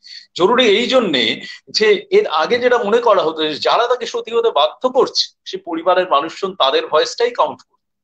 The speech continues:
এখন কিন্তু সরকারের তরফে একটা assessment করবার চেষ্টা করা যেতে পারে যে সতী নিজে কি বলছে,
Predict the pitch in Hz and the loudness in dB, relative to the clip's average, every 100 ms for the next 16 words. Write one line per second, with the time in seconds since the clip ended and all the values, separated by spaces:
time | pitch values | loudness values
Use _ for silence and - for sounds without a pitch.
0 | _ _ _ _ _ _ - 139 - 233 | _ _ _ _ _ _ -8 -6 -2 -2
1 | 226 240 196 127 113 - - - _ - | -2 -6 -6 -10 -14 -16 -20 -20 _ -4
2 | 165 175 214 214 214 214 202 - 151 175 | 0 2 2 0 2 2 2 0 -4 -4
3 | - _ 151 - - 147 214 - 214 190 | -10 _ -4 -4 -4 -2 -2 -2 -4 0
4 | 185 180 185 147 160 160 160 123 127 175 | 0 0 -2 -6 -4 -2 0 -2 -4 -2
5 | 170 117 156 - _ _ 151 - 165 175 | -2 0 -4 -10 _ _ -14 -12 -12 -10
6 | 123 135 - - - - | -8 -10 -10 -20 -16 -14